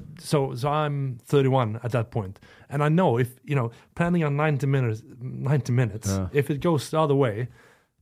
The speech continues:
Speaker 1: this is gonna be my career
Speaker 2: Yeah.
Speaker 1: the last five years. I'm gonna be playing maybe championship football or, uh, if we win this game, I'll be playing three
Speaker 2: Back in
Speaker 1: more,
Speaker 2: the
Speaker 1: three,
Speaker 2: Prem.
Speaker 1: four years in, in the Prem.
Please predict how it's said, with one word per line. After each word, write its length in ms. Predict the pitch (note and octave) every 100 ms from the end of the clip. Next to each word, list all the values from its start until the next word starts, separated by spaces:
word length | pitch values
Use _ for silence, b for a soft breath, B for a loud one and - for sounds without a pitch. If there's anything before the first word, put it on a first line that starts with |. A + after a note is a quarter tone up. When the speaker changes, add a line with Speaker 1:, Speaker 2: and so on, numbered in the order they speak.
| -
Speaker 1:
this 140 | D#3+
is 140 | D#3+ -
gonna 180 | D#3
be 100 | C#3
my 120 | C3 B2
career 400 | C3 D3+ C#3+ G#2
Speaker 2:
Yeah. 120 | G#2 G#2
Speaker 1:
the 60 |
last 220 | C3 A#2+ -
five 200 | A2+ G#2
years. 220 | G2+ -
I'm 100 | B2
gonna 180 | C3+ C#3+
be 80 | C3+
playing 420 | C#3 C3 B2 A#2+
maybe 200 | B2 A#2
championship 460 | - B2 A#2 A#2 G#2
football 440 | C3 A#2+ A#2+ G#2+
or, 140 | G#2 G#2 b b b b -
uh, 100 | G#2+ - _ _ _ _ -
if 140 | B2+
we 60 | C3
win 180 | F3 F3+
this 160 | A#2
game, 340 | - G2+ C3+ C3+ _
I'll 80 | -
be 80 | C3+
playing 300 | A#2 C#3 C3
three 180 | - C#3+
Speaker 2:
Back 100 | B2+
in 40 |
Speaker 1:
more, 80 | C#3
Speaker 2:
the 80 | A2
Speaker 1:
three, 120 | -
Speaker 2:
Prem. 80 | E3
Speaker 1:
four 300 | C3 D3 C#3+
years 280 | C#3+ C#3+ -
in, 80 | C3
in 140 | C3+
the 80 | C3
Prem. 320 | A#2+ G3 G2